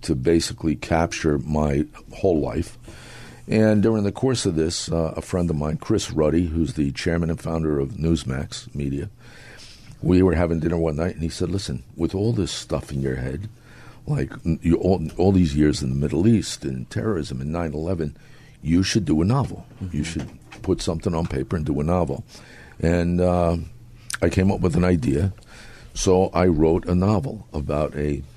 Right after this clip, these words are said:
Speaker 1: fiction New York City police commissioner, present day, that gets involved in a terrorism investigation after one of his cops are killed in Midtown.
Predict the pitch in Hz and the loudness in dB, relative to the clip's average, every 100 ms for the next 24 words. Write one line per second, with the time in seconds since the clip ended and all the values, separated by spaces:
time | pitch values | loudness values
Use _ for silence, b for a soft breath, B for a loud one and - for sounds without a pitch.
0 | - - 98 85 - 101 85 82 90 87 | -20 -6 -4 -2 0 0 0 2 2 0
1 | - 82 80 82 78 - 71 69 82 - | -2 -2 -2 -4 -8 -8 -8 -6 -8 -2
2 | 90 85 98 85 78 64 117 B B B | 2 4 2 2 0 -2 -8 B B B
3 | B B B - 82 92 85 90 78 73 | B B B 0 2 2 4 2 4 4
4 | 73 78 - - 80 78 78 76 98 98 | 4 2 -2 0 2 4 2 2 2 4
5 | 78 71 69 69 69 65 - 62 65 67 | 4 2 0 0 0 -2 -2 -2 0 -2
6 | - 78 67 76 - 76 69 76 78 80 | -2 -2 0 0 2 0 2 2 2 2
7 | - 76 73 64 - 78 76 69 69 82 | 0 -2 -2 -8 -2 2 2 2 2 0
8 | - 64 62 | 0 -8 -8